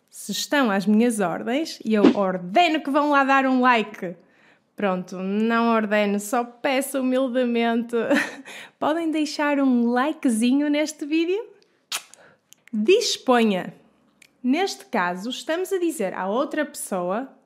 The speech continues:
algo semelhante a sempre às ordens. Vem do verbo dispor e em inglês podemos traduzir como "I'm at your disposal". Na verdade, estamos a dizer algo como "sempre que precisar, pode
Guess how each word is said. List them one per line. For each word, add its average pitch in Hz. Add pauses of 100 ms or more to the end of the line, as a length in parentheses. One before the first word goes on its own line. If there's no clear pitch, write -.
(180)
algo 226
semelhante 226
a 190
sempre 226
às 254
ordens. 190 (600)
Vem 240
do 269
verbo 226
dispor 208 (240)
e 302
em 370
inglês 302
podemos 311
traduzir 247
como 247
"I'm 269
at 247
your 196
disposal". 311 (580)
Na 233
verdade, 233
estamos 302
a 311
dizer 269
algo 226
como 196
"sempre -
que -
precisar, 254 (160)
pode 339